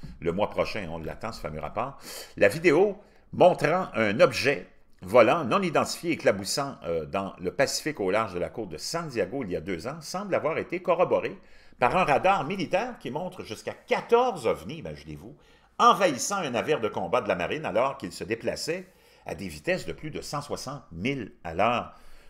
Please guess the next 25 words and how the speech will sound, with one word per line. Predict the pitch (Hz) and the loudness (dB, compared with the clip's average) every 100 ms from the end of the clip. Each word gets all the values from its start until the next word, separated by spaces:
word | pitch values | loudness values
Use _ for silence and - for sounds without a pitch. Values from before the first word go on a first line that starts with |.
| - | -8
Plus | 104 | -2
tôt | - 160 | 2 2
ce | - | 2
mois-ci, | 117 95 185 | 0 0 2
le | 127 | 0
cinéaste | - 107 104 123 107 | 0 -2 0 0 0
d'investigation | 92 92 - 90 87 143 123 | -2 -2 -4 -2 -2 -2 -6
Jeremy | 92 131 120 120 113 | 0 4 4 2 4
Corbell | 98 87 101 175 190 - - - | 6 6 4 0 -4 -14 -20 -10
a | - | -6
publié | 127 123 208 | -4 -2 -2
des | 233 247 - | -2 -2 -2
images | 131 143 | -4 -2
montrant | 101 90 113 139 | -4 -6 -6 -8
ce | 87 | -10
qui | - | -10
semble | - 90 78 | -8 -8 -4
être | 101 71 - - - | -4 -4 -14 -18 -12
un | 82 | -8
objet | 92 85 | -8 -10
sphérique | 123 - 95 82 - - - | -14 -8 -8 -8 -10 -18 -20
flottant | - 165 170 233 | -8 -6 -6 -8
dans | 220 | -6
les | 120 85 92 | -4 -4 -4
airs | 90 | -6